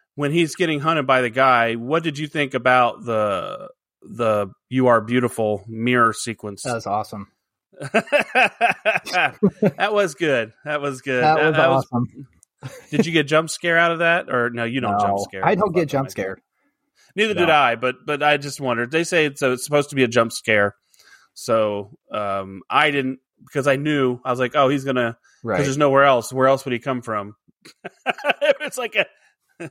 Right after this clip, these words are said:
Speaker 1: it's
Speaker 2: Yeah, I was like,
Speaker 1: nowhere else.
Speaker 2: the only other thing I was wondering, like, at first when he got to the cabin,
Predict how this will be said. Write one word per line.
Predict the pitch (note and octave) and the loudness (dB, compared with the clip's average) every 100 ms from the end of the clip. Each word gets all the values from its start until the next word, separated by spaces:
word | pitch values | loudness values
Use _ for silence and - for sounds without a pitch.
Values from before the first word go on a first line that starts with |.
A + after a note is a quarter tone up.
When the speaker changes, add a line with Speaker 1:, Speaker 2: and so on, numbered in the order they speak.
| _ | _
Speaker 1:
it's | D#3 - - | -20 -20 -12
Speaker 2:
Yeah, | G#3+ G3+ | 0 0
I | D#3+ G3+ | 4 2
was | G3 | 2
like, | D#3+ C#3+ | -2 -2
Speaker 1:
nowhere | G3 F#3 G3 | -2 0 2
else. | A3+ G3 D#3 - - - - | 4 2 0 -8 -18 -20 -10
Speaker 2:
the | F#3 | -2
only | G3 G#3+ | 0 2
other | G3 | 2
thing | F#3+ F3+ | 2 2
I | |
was | F3+ C#3+ | 2 0
wondering, | D#3+ D#3+ D#3 | 0 2 2
like, | C#3+ C#3 | 2 0
at | B2+ | 2
first | C#3+ C#3 | 2 2
when | C#3 | -2
he | C3 B2+ | -2 0
got | B2 | 0
to | - | -2
the | - | -4
cabin, | B2 A#2 A#2+ B2 B2 | 2 4 4 0 -4